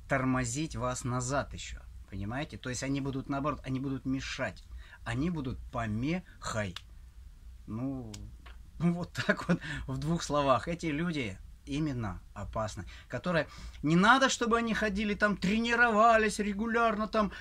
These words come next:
устраивали эту пострелушки, там, пальбу, да. Нет, каждый человек обязан попробовать выстрелить. Как минимум, для попадания в мишень, в цель, это как минимум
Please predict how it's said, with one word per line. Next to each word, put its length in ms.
устраивали 720
эту 220
пострелушки, 680
там, 220
пальбу, 380
да. 220
Нет, 360
каждый 360
человек 440
обязан 400
попробовать 800
выстрелить. 720
Как 180
минимум, 580
для 320
попадания 640
в 100
мишень, 460
в 80
цель, 320
это 360
как 160
минимум 480